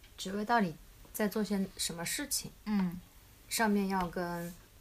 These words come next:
Speaker 1: 负责供应的同事配合，下面的话要跟你的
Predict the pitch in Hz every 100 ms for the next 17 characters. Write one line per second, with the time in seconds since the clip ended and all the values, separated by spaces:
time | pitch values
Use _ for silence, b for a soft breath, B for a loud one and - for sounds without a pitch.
0 | - - 190 180 175 202 220 202 156 143
1 | 135 135 - - 151 147 160 - 151 -
2 | 135 - B B B - 202 175 160 147
3 | 143 147 139 151 143 143 156 151 147 117
4 | 135 127